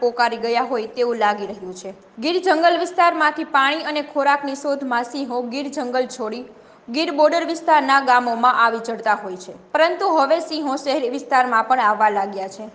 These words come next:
આવી જ એક ઘટના કોડીનાર ખાતે આવેલી ખાનગી સિમેન્ટ કંપનીમાં આજે બની છે. વહેલી સવારે સિંહ પરિવાર કંપનીની નોર્થ કોલોનીમાં આવેલા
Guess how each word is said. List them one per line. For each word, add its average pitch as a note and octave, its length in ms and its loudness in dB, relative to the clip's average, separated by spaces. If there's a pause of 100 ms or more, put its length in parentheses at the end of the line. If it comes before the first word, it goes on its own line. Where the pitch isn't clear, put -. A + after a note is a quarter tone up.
(140)
આવી B3+ 220 4
જ C#4+ 100 -4
એક B3+ 160 0
ઘટના C4+ 320 0
કોડીનાર C#4 540 2
ખાતે D4+ 360 0
આવેલી B3 420 0
ખાનગી D4 460 -4
સિમેન્ટ C#4 400 -6
કંપનીમાં A#3+ 560 -4
આજે A3+ 220 -2
બની G3+ 260 -8
છે. F3+ 200 -18 (320)
વહેલી C#4 280 6
સવારે C4 460 4
સિંહ D4 280 -2
પરિવાર B3 460 0
કંપનીની B3+ 500 -2
નોર્થ C#4 340 2
કોલોનીમાં B3+ 720 2
આવેલા A3 360 0